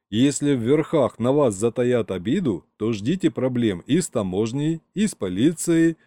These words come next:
да и вообще со всем, что только придумать смогут. "Господа", — развел руками Курганов, — "сейчас у нас ситуация самая благоприятная для взаимного сотрудничества, для взаимопомощи.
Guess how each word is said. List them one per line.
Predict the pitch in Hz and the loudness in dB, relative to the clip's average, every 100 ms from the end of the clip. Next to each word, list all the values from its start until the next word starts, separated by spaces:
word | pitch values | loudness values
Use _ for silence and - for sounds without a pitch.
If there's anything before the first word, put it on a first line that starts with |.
| _ | _
да | 104 131 | 0 2
и | 185 | 2
вообще | 208 202 - 147 151 | 2 0 0 0 0
со | - 110 | 0 -4
всем, | - 117 190 | 0 2 2
что | 208 - 117 175 | -2 -2 0 2
только | 160 165 165 175 | 2 2 2 -2
придумать | 170 170 113 101 98 | 0 0 0 0 -2
смогут. | - 101 95 95 90 _ _ _ _ _ _ _ _ _ - | -4 -4 -2 -6 -8 _ _ _ _ _ _ _ _ _ -8
"Господа", — | 104 180 190 - 190 175 151 113 - _ _ - | -4 -2 -4 -2 -2 2 2 0 -2 _ _ -10
развел | 98 110 101 160 147 | -2 -2 2 2 4
руками | 127 127 123 120 | 2 0 -2 -2
Курганов, — | 131 120 101 90 82 - _ _ _ | -4 -4 -4 -4 -6 -14 _ _ _
"сейчас | - 127 151 - 175 196 185 | 0 2 2 2 0 0 0
у | |
нас | 170 151 | 2 0
ситуация | - 139 131 123 180 170 127 98 | 0 -4 0 0 0 -2 -2 -2
самая | - - 123 160 180 185 | -4 -2 0 2 2 0
благоприятная | 175 165 156 151 139 117 135 151 160 156 | 2 2 2 0 0 0 0 -2 -4 -4
для | 113 113 | -2 -2
взаимного | 110 101 98 120 135 131 | 0 0 0 0 0 -2
сотрудничества, | - 131 120 117 98 92 - - - 85 - | -2 -4 0 0 0 -4 -8 -12 -14 -16 -14
для | 113 113 156 | -4 0 0
взаимопомощи. | 147 151 175 170 165 110 123 110 87 - 78 | 2 2 4 2 0 0 2 2 -2 -10 -14